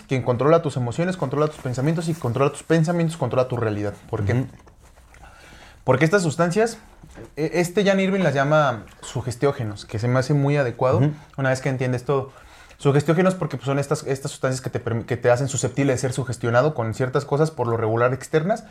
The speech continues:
Speaker 1: para seguir la voluntad de la persona que te las da.
Speaker 2: Sí, si me permites hacer un paréntesis
Speaker 1: Échale,
Speaker 2: ahí rapidísimo.
Speaker 1: échale.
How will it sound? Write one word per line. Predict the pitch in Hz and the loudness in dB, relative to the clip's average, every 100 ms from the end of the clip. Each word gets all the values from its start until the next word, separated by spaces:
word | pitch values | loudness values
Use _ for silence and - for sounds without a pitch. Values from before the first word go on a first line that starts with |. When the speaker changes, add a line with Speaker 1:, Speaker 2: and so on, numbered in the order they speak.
| - - - | -20 -20 0
Speaker 1:
para | 120 117 | 4 4
seguir | 117 - 123 | 2 -2 2
la | 135 | 4
voluntad | 131 117 110 123 | 4 2 2 2
de | 123 | 2
la | 117 | 0
persona | 117 - 123 | -2 -6 -6
que | 120 | -6
te | 107 | -6
las | 104 101 | -4 -6
da. | 95 - _ | -8 -16 _
Speaker 2:
Sí, | - 170 | 0 2
si | 127 | 4
me | 139 | 4
permites | 135 135 143 143 | 6 4 4 2
hacer | 127 143 | 4 2
un | |
paréntesis | 127 117 127 127 | 4 2 2 0
Speaker 1:
Échale, | 107 | 0
Speaker 2:
ahí | 120 | 2
rapidísimo. | 120 117 110 120 147 | 2 2 0 2 0
Speaker 1:
échale. | - | -2